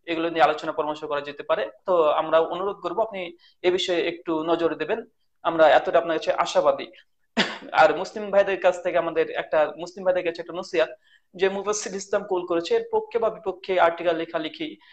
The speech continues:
বা এটা নিয়ে সমালোচনা করা বা এটা নিয়ে ভিডিও, উম, খুব বেশি বেশি করে করা, এগুলো থেকে আমরা দূরে থাকবো। আমরা আরো কয়েক মাস অপেক্ষা করব, দু মাস, তিন মাস, চার মাস, এক বছর অপেক্ষা করব,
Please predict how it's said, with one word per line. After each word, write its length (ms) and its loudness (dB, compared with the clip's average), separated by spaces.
বা 140 8
এটা 220 4
নিয়ে 160 -6
সমালোচনা 420 0
করা 320 6
বা 180 4
এটা 260 -2
নিয়ে 160 -6
ভিডিও, 360 -4
উম, 200 -10
খুব 180 -10
বেশি 200 -4
বেশি 220 -10
করে 180 -6
করা, 440 2
এগুলো 260 6
থেকে 180 2
আমরা 140 2
দূরে 220 2
থাকবো। 400 -2
আমরা 260 8
আরো 200 10
কয়েক 300 6
মাস 180 -2
অপেক্ষা 320 -2
করব, 260 -2
দু 100 -6
মাস, 160 -4
তিন 100 -8
মাস, 220 -4
চার 160 -2
মাস, 200 -2
এক 120 -4
বছর 240 -4
অপেক্ষা 260 -6
করব, 420 -6